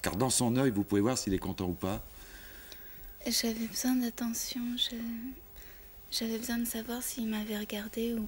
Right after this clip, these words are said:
Speaker 2: pas, et, et s'il était satisfait, je le voyais bien si, si ça allait ou pas.
Speaker 1: Quand il n'est pas satisfait, qu'est-ce qu'on voit ? Il a le, il a l'œil noir,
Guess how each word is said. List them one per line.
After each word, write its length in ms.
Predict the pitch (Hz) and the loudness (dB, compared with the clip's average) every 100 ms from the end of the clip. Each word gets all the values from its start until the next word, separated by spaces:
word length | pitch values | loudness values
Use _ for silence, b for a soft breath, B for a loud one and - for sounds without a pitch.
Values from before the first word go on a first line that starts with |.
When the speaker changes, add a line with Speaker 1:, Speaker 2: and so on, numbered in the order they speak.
| - | -4
Speaker 2:
pas, 240 | 220 254 247 | -2 0 0
et, 300 | 208 202 208 B B B B B - | -2 -4 -6 B B B B B -2
et 140 | 214 214 | 0 2
s'il 340 | - 233 214 | 2 2 2
était 220 | 220 220 | 0 -2
satisfait, 760 | - 214 - - - 269 262 240 | -2 -2 -2 -2 0 2 2 2
je 260 | - - | -2 -4
le 60 | 247 | -6
voyais 340 | 220 214 220 226 | -2 0 0 0
bien 140 | 247 247 | -2 -2
si, 360 | - - 247 226 220 - - - B B B - | -4 -6 -2 -4 -4 -12 -16 -16 B B B -12
si 160 | - - | -8 -4
ça 140 | - 214 | -2 -2
allait 160 | 214 214 | -2 -4
ou 80 | 220 - | -6 -10
pas. 80 | 208 - - B B - | -12 -12 -12 B B -2
Speaker 1:
Quand 160 | 87 | 4
il 40 | 98 | 4
n'est 60 | |
pas 140 | 90 92 | 4 2
satisfait, 480 | 82 - 67 85 | 2 0 0 2
qu'est-ce 180 | 80 80 | 2 0
qu'on 140 | - 67 | 0 0
voit ? 220 | 69 69 | 0 0
Il 100 | 67 | 0
a 80 | 65 | 0
le, 380 | 67 64 64 64 | 0 0 -2 0
il 60 | 71 | 2
a 60 | |
l'œil 220 | 73 73 | 2 2
noir, 220 | 71 80 | 2 0